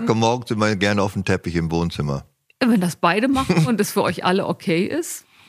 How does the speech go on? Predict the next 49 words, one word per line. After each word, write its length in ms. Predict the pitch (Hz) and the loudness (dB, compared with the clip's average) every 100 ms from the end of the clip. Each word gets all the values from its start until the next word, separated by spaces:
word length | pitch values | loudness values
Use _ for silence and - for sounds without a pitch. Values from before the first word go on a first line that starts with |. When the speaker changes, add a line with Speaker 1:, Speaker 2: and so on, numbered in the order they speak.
| _ _ _ - _ | _ _ _ -20 _
Speaker 2:
Selbst 200 | - 185 | -2 2
Speaker 1:
Klar. 120 | - 180 | 4 4
Speaker 2:
der 160 | 185 | 4
Hund 240 | 220 330 - | 2 0 0
geht 200 | 208 - | -2 0
bei 160 | 165 | 0
uns 200 | 165 - | -2 -2
raus, 200 | 160 170 | -2 -2
aber 180 | - 294 | 0 2
gut. 360 | 320 240 - - - - | 2 0 -2 -4 -4 0
Speaker 1:
<laughs> 100 | 170 - _ _ - - - | -2 -2 _ _ -20 -20 -8
Speaker 2:
Das 200 | 226 233 | -4 -2
Ritual 300 | 247 - 147 | 2 4 4
Speaker 1:
Kommt 180 | 147 | 2
einfach 220 | 143 151 131 | 2 2 2
nur 160 | 160 | 2
drauf, 180 | 147 151 | 0 0
dass 240 | 135 123 | -2 -2
beide 320 | - 104 98 82 | 2 2 2 0
wollen, 220 | 78 80 | -2 -2
egal 320 | 95 113 98 | 2 2 2
was. 120 | 78 311 240 180 226 427 - | 2 0 0 -6 0 0 0
Speaker 2:
<laughs> 560 | 330 - 392 - - 180 | -4 -4 -8 -8 -10 -2
Und 100 | 233 | 0
wenn's 180 | 247 | 0
beide 280 | - 220 220 | 0 0 0
schön 260 | - 208 214 | -2 0 0
finden, 280 | 302 277 262 | 0 0 -2
ist 160 | 269 | -4
es 120 | 269 | -2
auch 140 | 277 285 | 0 2
okay. 440 | 285 339 381 - 87 120 - - - - _ _ _ | 0 0 0 0 -2 -6 -16 -20 -20 -20 _ _ _
Du 160 | 180 214 | -8 -2
musst 300 | 240 262 - | 0 0 -2
ja, 80 | 254 233 | 0 2
wa-, 120 | 208 | 0
was 200 | 214 214 | 0 -2
hast 160 | 277 - | -2 -4
du 60 | |
vorhin 200 | 294 302 | -4 -2
mir 100 | 277 | -2
vorgeworfen? 520 | 262 285 262 262 262 247 | -2 -2 -2 -2 0 0
Ich 120 | - | 0
würde 140 | 233 | 0
immer 160 | 226 226 | 2 2
die 80 | 214 | 0
Extrembeispiele 800 | 190 - 370 277 175 - 170 | -2 0 0 2 0 -2 -2
heran. 260 | 165 160 170 | -2 0 2
Speaker 1:
Ja. 300 | 135 110 | 4 4